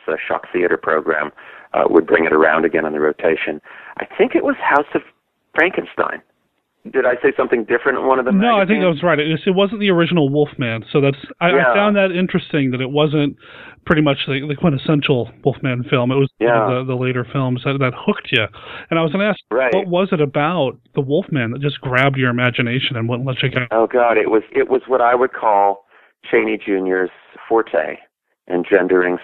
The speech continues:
Speaker 1: sympathy in the viewer. You always felt, felt so badly for him, his pathos, the poignancy of that performance, which you can see not only in Talbot, I mean, in spades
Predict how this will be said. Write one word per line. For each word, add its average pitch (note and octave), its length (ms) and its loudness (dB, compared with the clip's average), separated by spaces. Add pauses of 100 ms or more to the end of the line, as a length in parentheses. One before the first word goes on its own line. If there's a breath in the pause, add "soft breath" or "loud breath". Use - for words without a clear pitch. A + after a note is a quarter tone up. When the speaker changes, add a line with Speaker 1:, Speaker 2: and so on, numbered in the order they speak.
Speaker 1:
sympathy F#2+ 460 0
in F2+ 120 -2
the F2 80 -2
viewer. C#2+ 480 -4 (840)
You F#2+ 180 2
always G2 340 4 (140)
felt, - 260 -2
felt F#2 200 0 (100)
so G#2+ 240 0 (160)
badly F#2+ 520 0
for D#2+ 140 -4
him, D#2 220 -10
his F2+ 140 -2 (220)
pathos, - 640 -4 (520 loud breath)
the F2+ 80 6
poignancy F#2+ 1000 -2
of - 120 -10
that - 200 -2
performance, E2 560 0 (400 loud breath)
which G2 220 2
you G#2 160 2
can G2 180 0 (100)
see G2 80 -2
not G2 340 2
only F#2 240 2
in D2+ 160 -6
Talbot, E2+ 640 0
I E2 80 -6
mean, D#2 180 -6
in D2 160 -8 (220)
spades F2+ 580 2